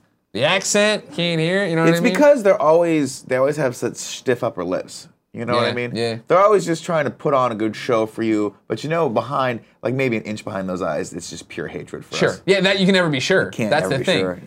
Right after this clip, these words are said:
Speaker 1: That, uh, Colin Firth guy. Does he like me or
Speaker 2: Fucking
Speaker 1: hate
Speaker 2: what?
Speaker 1: me? I can't tell,
Speaker 2: Him
Speaker 1: 'cause
Speaker 2: and,
Speaker 1: every
Speaker 2: him and
Speaker 1: time
Speaker 2: that
Speaker 1: he
Speaker 2: Hugh Grant.
Speaker 1: Hugh Grant loves us.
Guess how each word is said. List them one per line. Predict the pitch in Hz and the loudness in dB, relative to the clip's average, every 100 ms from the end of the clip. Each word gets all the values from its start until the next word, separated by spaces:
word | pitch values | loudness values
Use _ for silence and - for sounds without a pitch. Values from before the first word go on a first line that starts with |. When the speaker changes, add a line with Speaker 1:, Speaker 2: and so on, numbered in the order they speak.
| - | -6
Speaker 1:
That, | - 139 | 0 2
uh, | 143 127 | 2 0
Colin | - 175 180 156 | -2 0 2 0
Firth | - 208 202 - | 2 2 2 -2
guy. | 107 82 - _ - - - - - _ _ - | -2 -4 -8 _ -20 -18 -16 -16 -20 _ _ -6
Does | 120 | -4
he | 120 | 0
like | 135 220 | 2 4
me | 202 | 2
or | |
Speaker 2:
Fucking | 185 | 2
Speaker 1:
hate | - | 2
Speaker 2:
what? | |
Speaker 1:
me? | 139 | 2
I | 120 | 0
can't | 131 143 135 | 0 0 0
tell, | 175 | 2
Speaker 2:
Him | 160 | 4
Speaker 1:
'cause | 175 | 4
Speaker 2:
and, | 143 | 4
Speaker 1:
every | 165 | 4
Speaker 2:
him | 175 | 4
and | |
Speaker 1:
time | 165 | 4
Speaker 2:
that | 165 131 - _ | 4 2 -4 _
Speaker 1:
he | - 190 | -8 -4
Speaker 2:
Hugh | 185 | -2
Grant. | 131 131 143 98 - | 0 2 2 -2 -4
Speaker 1:
Hugh | 190 | 0
Grant | 151 139 95 | 2 0 -4
loves | 98 87 | -6 -8
us. | - - | -14 -20